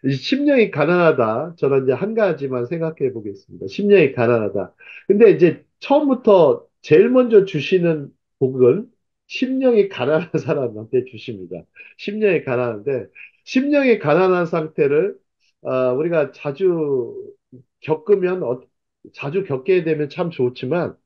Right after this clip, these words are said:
너무 하나님은 자주 겪게는 안 하시는 것 같아요. 너무 자주 겪게 되면 어떻게 됩니까?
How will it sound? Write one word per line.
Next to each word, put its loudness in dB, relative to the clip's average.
너무 2
하나님은 -2
자주 -10
겪게는 -2
안 -6
하시는 -2
것 -4
같아요. -16
너무 2
자주 -4
겪게 2
되면 -2
어떻게 -2
됩니까? -2